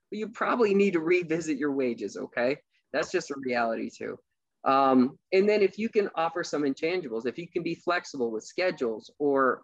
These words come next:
or just with people, treat people like people, right? Like, they're not gonna be able to treat people that,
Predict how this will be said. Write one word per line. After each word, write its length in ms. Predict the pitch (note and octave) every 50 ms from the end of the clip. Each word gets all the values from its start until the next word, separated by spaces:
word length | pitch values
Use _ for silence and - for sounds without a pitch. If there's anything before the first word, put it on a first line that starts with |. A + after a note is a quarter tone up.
| _ _ -
or 260 | D#3 C#3+ C3+ C3+ C3+
just 240 | - E3+ D#3+ - -
with 180 | C#3 - _ -
people, 260 | G#3+ A#3 - - -
treat 280 | - - A3 C4 B3+ _
people 340 | - A#3 G#3+ G3 - F3+ D#3+
like 100 | D3 C#3 _ _ -
people, 320 | B3+ D#4+ - - - A2+
right? 360 | G#2+ G2+ A#2 D3+ G#3+ A3+ -
Like, 200 | C#3 C#3+ C3+ C#3+
they're 120 | F3+ G3+ B3+
not 200 | D4 D4+ D4 D4+
gonna 100 | C4 A3+
be 140 | A3+ A3
able 140 | G#3 G3 F#3
to 60 | F3
treat 300 | - - - F3 F3 - -
people 400 | D#3+ D3 - - C3+ C3 C3 _ _ _ _ _ -
that, 240 | C#3+ C#3 C#3 C3+ -